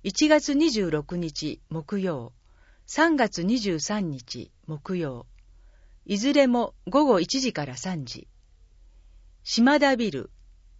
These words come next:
所在地、山室二の十の十。高齢者安心相談センター、富士見園。電話、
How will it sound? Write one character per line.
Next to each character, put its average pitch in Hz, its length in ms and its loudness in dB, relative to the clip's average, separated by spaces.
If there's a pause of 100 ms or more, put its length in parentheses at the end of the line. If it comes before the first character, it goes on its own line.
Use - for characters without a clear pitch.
(160)
所 208 200 -2
在 208 260 2
地、 - 280 -12 (460)
山 233 300 4
室 226 360 2 (260)
二 294 120 6
の 233 200 4
十 208 260 0
の 139 180 -6
十。 135 360 -6 (960)
高 320 220 4
齢 320 180 4
者 180 200 2
安 240 140 2
心 262 240 0
相 247 240 2
談 254 220 2
セ 240 180 -2
ン 190 80 -4
タ 123 400 -10
ー、 - 40 -20
富 185 120 -2
士 226 100 2
見 233 200 2
園。 123 260 -10 (800)
電 233 280 2
話、 202 220 -2